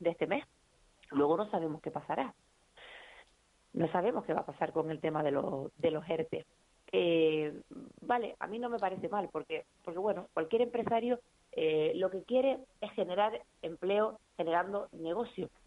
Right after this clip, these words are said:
Yo lo que no puedo es, a lo mejor, abrir mis puertas y todavía no tengo la cantidad de clientes que a mí me gustaría, porque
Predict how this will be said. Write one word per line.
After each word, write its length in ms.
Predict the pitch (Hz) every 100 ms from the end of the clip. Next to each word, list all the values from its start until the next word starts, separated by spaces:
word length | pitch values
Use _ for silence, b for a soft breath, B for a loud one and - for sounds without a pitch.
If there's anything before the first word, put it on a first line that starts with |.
| _ -
Yo 140 | 208
lo 80 | 202
que 80 | 208
no 120 | 208
puedo 280 | 202 214 202
es, 140 | 208
a 60 | 202
lo 100 | 185
mejor, 380 | 185 220 208 - - _
abrir 300 | - 185 214
mis 180 | 214 208
puertas 480 | - 233 233 196 196 - _ _ -
y 100 | 170
todavía 460 | 180 175 190 220
no 240 | 214 220 226 -
tengo 400 | 233 196 147 -
la 140 | - 180
cantidad 340 | 180 170 196
de 140 | 214 214
clientes 580 | 196 202 208 190 151 - _ _
que 100 | 185
a 60 | 170
mí 160 | 220 320
me 80 |
gustaría, 480 | 180 165 175 269 160
porque 280 | 151 -